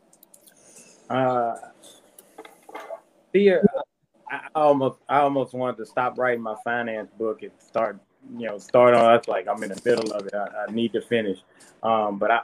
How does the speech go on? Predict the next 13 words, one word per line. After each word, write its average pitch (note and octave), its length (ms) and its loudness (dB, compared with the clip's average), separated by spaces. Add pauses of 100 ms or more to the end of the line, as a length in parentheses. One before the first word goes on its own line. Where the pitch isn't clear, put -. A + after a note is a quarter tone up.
(100)
I G#2+ 120 0
almost C#3 300 2
want B2 140 -6
to - 180 -20
stop A2 260 -6
and G2 100 -14
just G#2 200 -8 (300)
write A2+ 140 -2
one A2 200 -2
on G2 160 -4
fear G#2+ 280 -2
because G2 340 -8
it's, - 240 -16